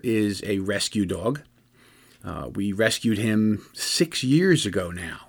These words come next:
Uh, it's hard to believe that he's, uh, he's six, maybe almost seven. They're not sure exactly when he was born, but he was born to a difficult life,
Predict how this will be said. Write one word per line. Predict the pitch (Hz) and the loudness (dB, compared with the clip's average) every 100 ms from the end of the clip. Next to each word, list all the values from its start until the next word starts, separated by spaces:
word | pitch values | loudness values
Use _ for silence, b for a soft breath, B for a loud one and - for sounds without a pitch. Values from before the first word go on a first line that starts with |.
| - | -18
Uh, | - 87 | -14 -14
it's | 92 | -6
hard | - 147 147 | 2 2 2
to | |
believe | 113 117 143 101 | 0 2 4 2
that | 90 | -2
he's, | 98 95 90 | -2 -4 -4
uh, | 87 | -6
he's | 90 98 - | -2 -4 -2
six, | 117 - | -4 -4
maybe | 120 113 117 | -2 -2 0
almost | 113 110 98 - | 0 0 0 0
seven. | 110 92 87 | 0 0 -2
They're | 90 | -4
not | 98 95 | -4 -4
sure | - 104 | -2 -2
exactly | 90 95 92 95 | 0 -4 -2 -4
when | 95 92 | -2 -4
he | |
was | 90 87 | -4 -4
born, | - 127 160 156 B B B B B B B | 2 4 4 -2 B B B B B B B
but | 143 | 2
he | 151 | 4
was | 165 123 | 4 4
born | 135 143 | 4 4
to | 139 127 | 4 2
a | 104 | 2
difficult | 110 135 - 131 123 117 - _ | 0 -2 0 0 4 2 0 _
life, | 117 131 131 - - | -4 -2 -2 -4 -12